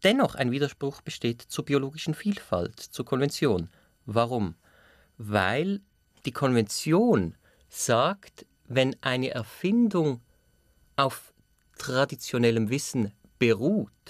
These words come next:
also nicht nur eine Kopie des traditionellen Wissens ist, sondern das traditionelle Wissen ein Ausgangspunkt war für die Erfindung, auch dann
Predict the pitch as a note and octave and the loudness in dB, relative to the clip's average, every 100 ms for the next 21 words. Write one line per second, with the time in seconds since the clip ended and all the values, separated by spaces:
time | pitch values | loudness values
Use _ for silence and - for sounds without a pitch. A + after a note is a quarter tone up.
0 | - _ _ _ - B2 C#3 G3 - F#3 | -20 _ _ _ -6 0 4 4 2 2
1 | D3+ C3+ A#2 G#2+ - A2 - - - A#2+ | 2 2 -2 -2 -4 -4 -4 -8 0 2
2 | G3 G#3 D#3 - D#3 D#3 E3 D#3 D#3+ D#3+ | 0 -2 -4 -2 -2 -2 0 0 0 -2
3 | - E3 - G3 - - - - - - | -4 -4 -2 -4 -4 -16 -20 -20 -20 -2
4 | E3 C#3+ C#3 A#2+ - C3+ A#2+ C#3 B2+ B2+ | 0 2 0 -2 -2 -6 -4 -2 0 0
5 | C#3 - C3+ C3 C3+ B2+ _ - B2+ A#2 | -4 -2 -2 0 -2 -8 _ -6 -4 -4
6 | - C#3+ A#3+ - - D3 A#2+ - - A2+ | -2 0 0 -2 -2 -2 -2 -10 -2 0
7 | G2 - G2+ F#2 E2+ - A#2 G#2+ G2+ - | 0 -2 0 0 0 -6 -8 -2 -2 0
8 | A#2 C#3+ E3+ F#3+ _ _ - _ A#2 G#2+ | -2 0 0 -2 _ _ -20 _ 0 0
9 | - - D#3 F#3+ F3+ | -4 0 2 2 0